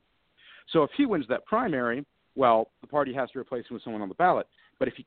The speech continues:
doesn't win that primary, he can just go on and run and win. Well, that would normally be great 'cause he's a great performer for y'all. He's, he's very, it's a, it's an, it's a barely Trump voting district, but,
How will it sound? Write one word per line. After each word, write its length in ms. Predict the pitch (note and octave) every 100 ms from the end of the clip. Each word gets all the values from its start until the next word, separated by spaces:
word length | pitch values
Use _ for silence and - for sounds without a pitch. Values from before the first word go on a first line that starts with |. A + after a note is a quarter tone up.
| -
doesn't 280 | G#3+ B3+ -
win 160 | B2 G#2
that 180 | F#2
primary, 420 | - A2 F#2+ F#2+ A#2
he 80 |
can 160 | D#3+ D3
just 140 | A#2
go 180 | - A2+
on 180 | A2+ G#2+
and 140 | G2+ G2+ _ _ _ -
run 240 | A#2+ A2
and 100 | A2
win. 220 | A#3 G3+ - _
Well, 80 | D3+
that 60 | A3
would 100 | D#3+
normally 260 | A3 F3+
be 80 | C3+
great 240 | D#3 A#3+ -
'cause 120 | B2+
he's 140 | D3+
a 20 | C3+
great 300 | A2 C3+ D3
performer 400 | B2+ B2 B2 -
for 120 | G#2+
y'all. 280 | D#2 C2+ - _ _ _ _ -
He's, 220 | C3 B2
he's 280 | G#2+ B2 A#2+ - -
very, 360 | A2 B2 D3+ C#3
it's 140 | B2
a, 100 | A#2+
it's 120 | A#2 B2+
an, 80 | -
it's 160 | B2+ A#2+
a 140 | G2+ - _ - G#2 - -
barely 300 | C#3+ D3+ B2+
Trump 300 | - C3+ A#2
voting 220 | A#2 G2+
district, 340 | A2+ - F#2+ _
but, 160 | G2+